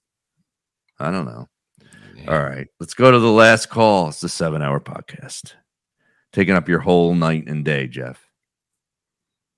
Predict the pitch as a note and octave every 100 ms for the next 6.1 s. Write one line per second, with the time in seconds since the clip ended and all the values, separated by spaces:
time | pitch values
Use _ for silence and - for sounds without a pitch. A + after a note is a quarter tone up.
0 | _ _ _ _ - E2 E2 F2 F#2 A2+
1 | A2+ - _ _ E2+ F2 D#2 E2 D#2+ -
2 | D#2+ - D2+ E2 D#2+ D2+ - _ _ -
3 | - _ C#3 D3 A#2+ - E2 D#2+ D2 D2
4 | - E2+ - - E2 D#2 D2 C#2+ D2 -
5 | F2 - F#2 E2 D2+ D2 D2 D2 C2 C2+